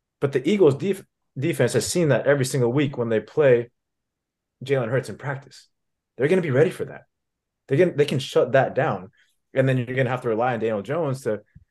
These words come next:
not dink and dunk again. Against a passing defense, that's incredible. Number one in the league. I, it's, it shouldn't be close in my book.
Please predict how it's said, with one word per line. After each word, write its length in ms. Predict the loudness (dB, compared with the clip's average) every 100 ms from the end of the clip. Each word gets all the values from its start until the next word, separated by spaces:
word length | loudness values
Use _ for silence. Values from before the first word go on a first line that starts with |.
| _ _ -20 -10
not 260 | -4 -4 -2
dink 320 | -6 -6 -10
and 120 | -6 -6
dunk 360 | -6 -10 -12
again. 400 | -12 -14 -16 -18 _ _ _ _ _ _ -2
Against 300 | 2 2 2
a 40 |
passing 440 | 0 -4 0 0
defense, 340 | 2 2 0 0
that's 160 | -2
incredible. 400 | -2 0 0 -2 _ _ _ -4
Number 220 | 0 2
one 200 | 2 0
in 100 | -2
the 60 |
league. 300 | -2 -2 -6 _ _ _ _ _ _ _ _ _ _ _ -8
I, 120 | -8 -6
it's, 200 | -10 -6
it 120 | -6
shouldn't 220 | -2 0
be 80 | 0
close 260 | 2 0 0
in 60 |
my 120 | -8 -8
book. 240 | -8